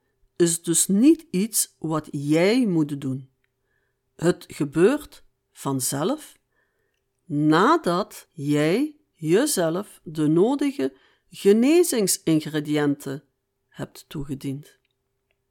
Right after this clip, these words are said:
Dus op dat deeltje van jouw vraag zeg ik:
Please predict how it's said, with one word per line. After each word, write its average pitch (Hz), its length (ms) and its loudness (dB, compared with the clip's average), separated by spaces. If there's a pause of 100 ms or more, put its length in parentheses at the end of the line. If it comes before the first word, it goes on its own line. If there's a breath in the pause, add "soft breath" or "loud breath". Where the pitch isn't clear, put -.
(1300)
Dus 160 540 -2 (600)
op 151 280 -6
dat 254 300 0
deeltje 269 460 0
van 214 180 0
jouw 180 180 2
vraag 160 400 -4
zeg 151 360 -4
ik: 156 300 -12